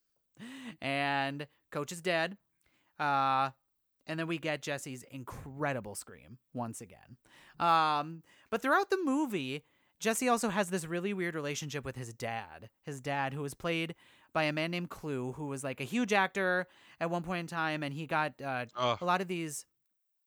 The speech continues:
Speaker 2: And what a daddy he is.
Speaker 1: Oh my God, I know, right? And all these adult actors in the eighties got, um, like, second, like, second renaissances in horror films, playing, like, adults and parents in horror films.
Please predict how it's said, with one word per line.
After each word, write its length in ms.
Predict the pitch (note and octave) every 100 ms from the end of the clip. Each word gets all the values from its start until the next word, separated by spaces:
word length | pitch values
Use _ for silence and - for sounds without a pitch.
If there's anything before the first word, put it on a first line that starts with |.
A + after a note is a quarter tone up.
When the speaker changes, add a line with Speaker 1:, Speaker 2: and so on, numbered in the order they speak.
| _ -
Speaker 2:
And 180 | A2 A2+
what 220 | G#2+ A2+
a 80 | C3
daddy 640 | A#2 G#2+ G2 G2 G#2 G2 G2
he 160 | F#2
is. 380 | F#2 F2 F2+ E2+
Speaker 1:
Oh 120 | D#3+
my 160 | E3 E3
God, 260 | D3+ D3 C#3+
I 100 | C3
know, 220 | C3+ C3
right? 360 | A#2+ A#2 D#3
And 180 | D3+ D#3
all 260 | - F3+ G#3
these 180 | A#3+ G#3
adult 400 | D3 C3 C3 E3
actors 480 | E3 - F3+ F3+
in 80 | D#3+
the 160 | C3+ A#2+
eighties 600 | A2+ A#2 C3 D3+ E3+ - _ _ _ _ -
got, 420 | D3 D3 - - -
um, 420 | D3 C3 B2+ A#2+ _ _ C#3+
like, 260 | C3 - _ _ -
second, 720 | - - G3 G3+ F3 D#3 - _ _ _ _ _ _ _ _ _ _
like, 280 | D3+ D#3 - -
second 460 | C3+ - G3 G3 C#3
renaissances 840 | A2+ C#3 - E3 E3 - F#3 F3+
in 100 | D3+ B2
horror 340 | A#2+ G#2+ C#3
films, 400 | - F3 F#3+ F#3+
playing, 280 | - C#3 C3+
like, 180 | B2 C3
adults 440 | B2 A#2+ B2+ -
and 140 | A#2+
parents 440 | - A#2+ A2+ B2+ -
in 100 | A2
horror 320 | A#2 G#2+ B2+
films. 520 | D#3 E3 E3+ G3 -